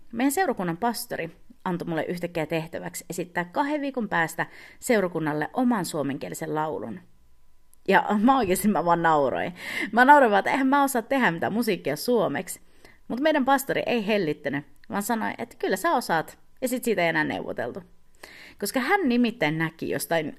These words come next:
ihmeen syystä, niin mussa sellaisen piilevän kyvyn sanoittaa asioita suomeksi.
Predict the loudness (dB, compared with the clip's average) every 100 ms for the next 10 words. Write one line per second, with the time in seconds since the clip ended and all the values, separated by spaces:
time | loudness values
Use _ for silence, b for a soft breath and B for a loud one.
0 | -4 -4 -2 -2 0 0 -2 -2 -4 -6
1 | -10 B B B B 0 4 4 2 0
2 | 0 0 -2 -2 -2 0 0 0 -2 -2
3 | -4 -4 -6 -4 -2 0 -2 -2 -4 -2
4 | -6 -6 -6 -6 -6 -8 -6 -6 -8 -10
5 | -12